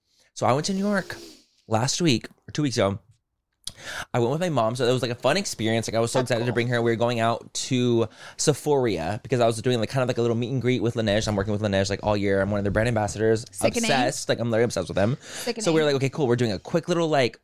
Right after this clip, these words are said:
Speaker 1: moment in Sephora, right?" Like, a quick one, too. I'm like, "Great, great. I'll be out there." They flew me and my mom out there. We're super excited to go. <sighs> Tell me why. So we're, like, getting there. We're getting there.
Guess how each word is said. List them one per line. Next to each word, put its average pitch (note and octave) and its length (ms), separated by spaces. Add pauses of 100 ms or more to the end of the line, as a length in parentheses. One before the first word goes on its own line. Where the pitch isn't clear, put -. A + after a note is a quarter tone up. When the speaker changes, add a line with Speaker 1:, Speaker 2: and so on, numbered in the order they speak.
(220)
Speaker 1:
moment B2+ 540
in A#2 160
Sephora, A2 500
right?" G#2+ 280
Like, A2+ 120
a G#2+ 60
quick - 180
one, A2+ 160
too. G#2+ 200
I'm G2+ 80
like, F#2 140
"Great, - 260
great. C3 260
I'll F2 200
be G2+ 140
out A#2+ 140
there." B2 260 (300)
They A2 160
flew C3 240
me C3 100
and C3+ 120
my C3 80
mom B2 120
out A2+ 160
there. G#2+ 300
We're - 120
super A3 580
excited A#2+ 380
to A2 80
go. G2+ 340 (800)
<sighs> - 600
Tell B2 100
me C3+ 40
why. C3 100
So B2 120
we're, A2 80
like, G2+ 200
getting A#2+ 240
there. A2+ 420
We're G2 80
getting G#2+ 240
there. G#2+ 320